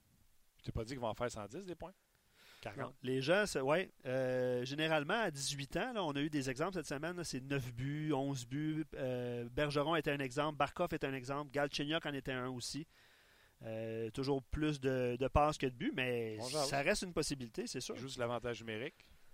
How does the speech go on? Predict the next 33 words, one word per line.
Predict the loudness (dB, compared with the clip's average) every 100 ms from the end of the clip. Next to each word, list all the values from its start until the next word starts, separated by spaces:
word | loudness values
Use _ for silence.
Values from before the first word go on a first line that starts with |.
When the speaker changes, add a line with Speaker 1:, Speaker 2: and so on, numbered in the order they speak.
| -20 -20 -12
Speaker 2:
C'est | -4 -2
juste | 0 0 0
l'avantage | 0 0 0 0 0 2 6
Speaker 1:
Il |
joue | 6
Speaker 2:
numérique. | 6
Speaker 1:
avec | 4
Drouin. | 2 2 2 -2 -20 -20 -20 -20 -20 -20 -20 -16 -6
Speaker 2:
Tout | -2
est | 2
possible. | 2 0 -4 -6 -10
Speaker 1:
On | -4
jase. | -4 -4 -8 -16 -8
Speaker 2:
Drouin | -2 0 2
est | 2 0
un | -2 -2
excellent | -4 -2 0 0
passeur | 2 2 4 4 2 -2
également. | 0 0 0 -4 -8 -14 -10
Speaker 1:
Ok. | -6
Speaker 2:
Euh, | 0 2 4
Ben, | 6 6 4 2
euh, | 6 8 10 8 8 8 6 4
on | 2
a | 2
potentiellement | 4 4 4 2 2 2 2
cinq | 2 2 2 -4 -10
buteurs | -6 4 6 8 6
de | 4 2 0 4
vingt | 4 4 2
buts | 0
cette | 2 0
année. | 0 -2 -4